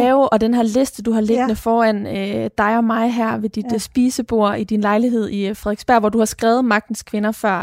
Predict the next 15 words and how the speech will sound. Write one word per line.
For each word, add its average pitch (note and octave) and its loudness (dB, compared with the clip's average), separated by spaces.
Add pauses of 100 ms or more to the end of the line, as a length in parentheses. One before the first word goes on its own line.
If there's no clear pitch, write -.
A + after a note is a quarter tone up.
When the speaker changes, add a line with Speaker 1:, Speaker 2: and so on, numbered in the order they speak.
Speaker 2:
øh, G3 -4
enevælden. G#3 -2 (540)
Du E4 6 (100)
er A3+ 2
født A#3 -2
i A3 -2
nitten A3+ 0 (160)
femogfyrre, - -4
og - -6
Speaker 1:
Ja. A3 -2
Speaker 2:
du A3 0
har A#3+ 2
en A3 2
doktorgrad G#3+ -2 (100)
i G3 -4